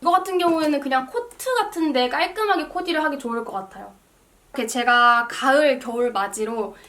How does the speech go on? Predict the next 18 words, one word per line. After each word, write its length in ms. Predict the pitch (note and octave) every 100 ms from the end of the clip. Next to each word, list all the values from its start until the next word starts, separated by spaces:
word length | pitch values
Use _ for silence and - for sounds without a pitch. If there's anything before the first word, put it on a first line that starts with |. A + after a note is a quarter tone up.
| -
야금야금 560 | A3+ A3+ C4+ C4 A#3+ A3+
구매해본 520 | - A#3+ B3 A#3 A3+
신발들을 720 | A3 D#4+ D#4+ D4+ B3+ A#3 A3+ G#3+
모두 220 | G#3+ B3+
모두 280 | B3+ A3 A3
소개를 420 | C4+ C4+ B3 A#3
해드렸고요. 720 | C4+ C#4 A3 - G#3+ B3 - - -
사실 220 | G4 F#4+
신발 320 | F#4+ A4 A#4+ A#4
같은 200 | G#4+ E4+
경우에는 560 | C#4 C4+ C4+ C#4+ D#4+
본인의 420 | D4+ C4+ D4+ D4 C#4
발 220 | A3+ A#3+
사이즈나 1000 | C#4 F4+ G4+ F#4 D#4+ C#4+ C4 C4 B3+ A3+
아니면 400 | G#3+ A#3 A3+ A3
발 200 | A#3+ A3+
모양에 380 | A3 C#4 D#4+ D#4
따라서도 720 | D4+ D#4 D#4 A#3+ D4 A#3+ -